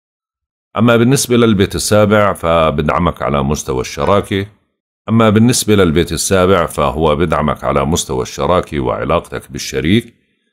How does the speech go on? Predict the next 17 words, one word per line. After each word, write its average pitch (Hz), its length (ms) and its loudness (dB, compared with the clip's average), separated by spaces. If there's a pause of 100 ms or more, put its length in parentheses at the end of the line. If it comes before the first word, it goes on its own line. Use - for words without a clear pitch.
(180)
ممكن 113 420 2
شوي 92 560 -2
يظهر 85 380 0
بعض 69 300 -2
الخلاف 71 560 -2
أو 64 160 -6
النقاش 80 540 -2
أو 62 200 -4
الحوار، 71 580 -2
ولكن 98 440 0
سرعان 98 460 0
ما 78 320 0
بتبدد 76 600 -4
الأمر 82 520 -2
أو 73 120 -2
بتقدر 82 360 -2
تتجاوزه 85 840 -2